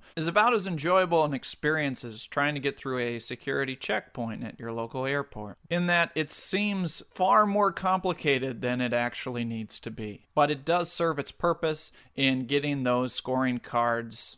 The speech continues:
in generally the right area so they're not too close together. It just seems like there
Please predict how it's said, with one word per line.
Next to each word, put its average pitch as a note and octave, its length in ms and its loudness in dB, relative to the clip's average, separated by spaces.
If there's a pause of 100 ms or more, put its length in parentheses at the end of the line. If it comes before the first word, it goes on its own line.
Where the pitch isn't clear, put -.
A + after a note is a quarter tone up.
in B2 220 0
generally C3+ 540 0
the B2 120 -2
right B2+ 260 4
area B2 460 2 (100)
so - 180 -4
they're C3+ 180 0
not A#2+ 260 -2
too C3+ 160 -6
close A2+ 420 -4
together. A2+ 600 -2 (260)
It A2+ 160 -6
just C#3+ 380 2
seems C3 340 -2
like A#2 280 -2
there A#2 160 -8